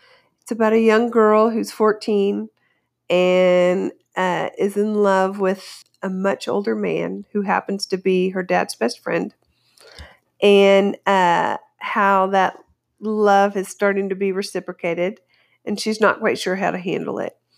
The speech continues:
And she's scared to talk to people about it, um, but finally she finds someone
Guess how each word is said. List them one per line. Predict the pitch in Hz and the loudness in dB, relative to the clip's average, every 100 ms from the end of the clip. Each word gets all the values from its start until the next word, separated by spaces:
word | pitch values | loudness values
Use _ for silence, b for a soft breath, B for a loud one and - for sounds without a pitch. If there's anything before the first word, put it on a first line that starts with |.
| b b b - | b b b -2
And | 196 202 | 0 0
she's | - 247 | -2 -4
scared | - 247 254 | 2 2 2
to | |
talk | 262 247 226 - | -2 0 -2 -4
to | |
people | - 220 202 | -8 -4 -2
about | 196 190 175 175 | 0 0 0 0
it, | 175 - - _ _ _ _ _ | 0 -2 -6 _ _ _ _ _
um, | 196 180 180 | 0 0 0
but | - - - | -4 -6 0
finally | 220 226 233 | 2 4 2
she | 226 220 | 0 -6
finds | - 190 190 - | -2 -2 -2 -6
someone | 190 190 185 180 185 202 | -6 -2 0 0 -2 -8